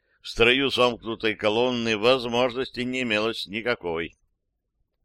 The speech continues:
Медленно тянулись минуты, заполняемые звуками мерно работавших механизмов и коротких команд,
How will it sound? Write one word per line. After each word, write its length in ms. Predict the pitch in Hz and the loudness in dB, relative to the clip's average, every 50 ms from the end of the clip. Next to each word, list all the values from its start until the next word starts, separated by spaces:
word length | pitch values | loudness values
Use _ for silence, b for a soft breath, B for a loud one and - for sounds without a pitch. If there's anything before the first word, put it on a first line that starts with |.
| _ _ - | _ _ 2
Медленно 480 | 113 156 175 156 151 147 139 131 127 | 4 4 4 4 4 2 2 2 -2
тянулись 520 | 110 - 110 107 113 110 101 92 - - - | 0 -2 -2 0 0 0 -2 -2 -4 -4 -6
минуты, 640 | 90 92 95 107 123 - 170 - 117 120 117 - _ _ _ _ _ _ _ _ | -6 -4 -2 -2 -2 -2 -2 -2 -4 -4 -4 -4 _ _ _ _ _ _ _ _
заполняемые 960 | - 85 104 95 98 107 110 110 117 117 120 117 113 110 110 110 110 107 104 | -4 -2 -2 2 2 2 2 4 4 4 4 4 2 0 0 -2 -2 -4 -4
звуками 580 | 90 - - 104 117 113 101 107 104 110 113 104 | -6 -8 -6 -6 -6 -4 -2 -2 -2 -2 -4 -4
мерно 460 | 73 90 107 107 101 101 101 101 101 | -2 0 2 2 2 0 -2 0 0
работавших 680 | 98 98 95 104 104 95 - 98 90 - - 98 - - | 0 0 0 0 -2 -2 -2 -4 -4 -4 -10 -10 -12 -12
механизмов 720 | 78 87 - 90 90 90 120 139 135 117 117 127 120 - _ b b b b b | -14 -10 -6 -4 -4 -4 -4 -6 -6 -6 -6 -6 -8 -8 _ b b b b b
и 100 | 117 143 | -4 0
коротких 520 | 135 131 104 98 104 104 - - 107 - | 2 2 4 2 2 -2 -4 -8 -10 -4
команд, 560 | - 107 98 92 95 98 98 98 95 82 76 | -2 -2 0 2 2 2 2 0 -2 -4 -10